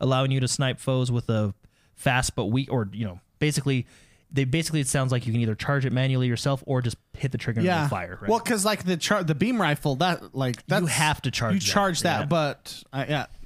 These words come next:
Speaker 2: and, and the other weapons, when you charge it, it
Speaker 1: So
Speaker 2: goes do, do,
Speaker 1: the way,
Speaker 2: do,
Speaker 1: the
Speaker 2: and then
Speaker 1: way
Speaker 2: you can
Speaker 1: I would
Speaker 2: fire.
Speaker 1: think of it is imagine the charge rifle, but if I were to just tap the trigger, it would still fire, right?
Speaker 2: Yeah.
Speaker 1: Or, you know, hold it. You know, that, that's how I think they're gonna do it, but we'll find out when it comes
Speaker 2: Yeah.
Speaker 1: out.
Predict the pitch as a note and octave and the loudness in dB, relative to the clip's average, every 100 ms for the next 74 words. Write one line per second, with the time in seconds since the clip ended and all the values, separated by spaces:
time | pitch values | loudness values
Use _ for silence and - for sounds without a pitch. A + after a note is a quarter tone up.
0 | - - C3 D3+ D#3 C#3 D3+ F#3 D#3+ C#3+ | -18 -10 -6 -2 -2 0 0 2 2 0
1 | D3 C3 A#2+ C#3 B2+ - C3 B2 A#2+ - | 0 -2 -2 -2 -4 -2 -4 -2 -4 -6
2 | _ - - - - - - - B2+ F#3 | _ -20 -20 -20 -18 -12 -10 -2 2 2
3 | A#2 - C#3 D3 C#3+ E3 - - B3 B3 | 2 0 -2 0 0 2 2 2 2 0
4 | A#3+ D3+ D3+ F3 D#3 E3 F3+ F3+ G3 F#3 | 0 2 2 4 4 2 2 2 2 2
5 | F3+ G3 D3 C#3 C#3+ D#3 D#3 B2+ - C3+ | 0 0 0 2 2 2 0 0 0 0
6 | C3+ D3 D3 - E3+ G3 - - - B2+ | 0 0 0 0 -2 -2 -6 -10 -2 0
7 | B2+ - B2 C#3+ C#3+ C3 B2+ - - C3 | 0 0 0 2 2 0 0 0 0 0
8 | D3+ - E3+ F3+ B2+ A2 - A2+ - - | -2 -2 0 0 0 -2 -2 -4 -6 -12
9 | F#2+ F2 - - G2+ A2 - _ _ - | -12 -14 -20 -14 -6 -4 -6 _ _ -8
10 | C#3+ D3 C#3 - - C3 G2+ G2+ - G#2+ | 0 2 2 -2 -2 0 0 -2 -2 0
11 | G#2+ F2+ G2 G2+ D#3+ C#3 D#3+ E3 D3 C3+ | 0 0 0 0 0 0 -2 0 0 0
12 | C3 C3 B2 A#2+ A#2+ A#2 A#2+ - - - | 0 0 0 0 2 0 -2 -12 -20 -2
13 | F3+ F3 D3 C3 B2 A#2 G#2+ G2 G2 - | -2 0 -2 0 0 0 0 0 -2 -2
14 | B2+ G#2+ A2+ | 0 0 -2